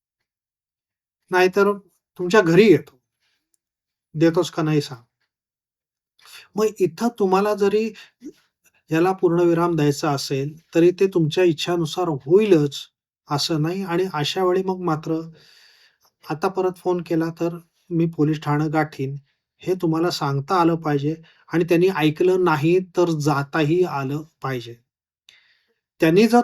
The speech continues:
तुमच्या स्वभावाचा अंदाज घेतला की हा काही जात नाही, हा नुसता दम देतोय, पण हा काही जाणार नाही पोलीस स्टेशनला, तर मात्र अडचण येऊ शकते. कारण त्याला कळलेलं आहे की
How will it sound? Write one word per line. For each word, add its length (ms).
तुमच्या 320
स्वभावाचा 640
अंदाज 340
घेतला 440
की 180
हा 240
काही 200
जात 280
नाही, 120
हा 100
नुसता 240
दम 220
देतोय, 280
पण 300
हा 120
काही 180
जाणार 320
नाही 180
पोलीस 200
स्टेशनला, 440
तर 200
मात्र 340
अडचण 400
येऊ 200
शकते. 440
कारण 160
त्याला 260
कळलेलं 420
आहे 120
की 160